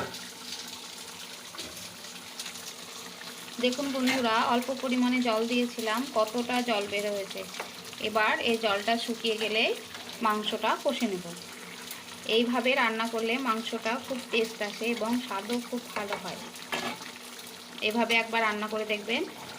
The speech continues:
খেতে খুব ভালো লাগবে। দেশি মুরগির মাংস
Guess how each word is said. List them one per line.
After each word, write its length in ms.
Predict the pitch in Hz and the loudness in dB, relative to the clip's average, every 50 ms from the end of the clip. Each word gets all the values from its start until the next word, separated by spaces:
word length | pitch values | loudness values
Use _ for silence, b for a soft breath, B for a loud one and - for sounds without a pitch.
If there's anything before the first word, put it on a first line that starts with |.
| - - | -12 -6
খেতে 240 | - - 226 226 - | -2 0 0 0 0
খুব 220 | 208 - 254 285 320 - - - - - 247 | -2 0 0 -2 -2 -4 -8 -10 -6 -2 0
ভালো 240 | 220 202 196 190 | 2 2 2 2
লাগবে। 300 | 180 175 170 175 - - - - - - - - - - - - - - - - - - - - - - - - - - - - - - - - - - - | 2 0 -2 -4 -6 -8 -10 -10 -10 -12 -12 -12 -12 -12 -12 -14 -14 -16 -18 -18 -18 -16 -14 -12 -12 -12 -14 -16 -18 -20 -20 -20 -20 -18 -18 -18 -14 -2 4
দেশি 260 | 247 262 254 - 277 | 4 4 6 4 2
মুরগির 360 | 262 269 262 240 233 277 285 | 2 2 0 0 0 0 2
মাংস 360 | 269 254 240 240 247 - - | 4 4 4 2 2 0 0